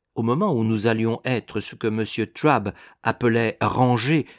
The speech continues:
dans le salon deux à deux, ce qui avait terriblement l'air de la répétition de quelque drame burlesque. « C'est-à-dire, monsieur, que je l'aurais de préférence porté à l'église moi-même, avec trois ou quatre amis,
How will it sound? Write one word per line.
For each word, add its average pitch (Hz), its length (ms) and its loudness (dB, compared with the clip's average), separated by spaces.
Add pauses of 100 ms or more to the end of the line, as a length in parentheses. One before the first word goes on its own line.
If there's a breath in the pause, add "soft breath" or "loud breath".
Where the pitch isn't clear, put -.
dans 107 160 -4
le 107 120 0
salon 110 500 0
deux 101 360 -2
à 127 80 0
deux, 185 380 0 (360)
ce - 140 -4
qui 104 220 -4
avait 92 400 -4
terriblement 98 580 -2
l'air 139 320 0
de 82 80 -8
la 92 160 -6
répétition 98 640 -8
de 92 120 -8
quelque 95 380 -8
drame 92 340 -6
burlesque. « 135 600 -4 (800)
C'est-à-dire, 123 760 -4 (200)
monsieur, 107 800 0 (600 soft breath)
que 113 120 -4
je 110 100 0
l'aurais 120 420 2
de 113 120 -2
préférence 117 720 0 (200)
porté 123 460 2
à 117 60 2
l'église 117 420 0
moi-même, 120 680 0 (520 loud breath)
avec 117 320 -4
trois 117 240 0
ou 117 40 -2
quatre 120 300 0
amis, 131 400 0